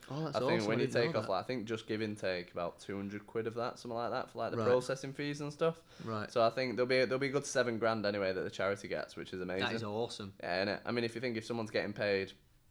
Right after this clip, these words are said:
Speaker 2: two grand a month, that's, like, three, nearly four months' wages for one person to be doing something, some
Speaker 1: That is
Speaker 2: kind of,
Speaker 1: awesome.
Speaker 2: uh,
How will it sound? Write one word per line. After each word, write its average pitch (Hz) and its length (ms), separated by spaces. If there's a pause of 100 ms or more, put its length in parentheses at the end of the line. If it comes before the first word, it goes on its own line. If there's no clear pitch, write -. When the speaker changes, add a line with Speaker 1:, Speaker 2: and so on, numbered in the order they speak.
(160)
Speaker 2:
two 107 200
grand 98 280
a - 20
month, 98 380
that's, - 240
like, 98 280
three, 95 440 (320)
nearly 101 260
four 98 300
months' 95 260
wages 98 420
for 87 160
one 92 220
person 95 400
to 90 100
be 90 60
doing 95 220
something, 101 500
some 113 160
Speaker 1:
That - 60
is 113 60
Speaker 2:
kind 104 220
of, 107 60
Speaker 1:
awesome. 101 160
Speaker 2:
uh, 101 120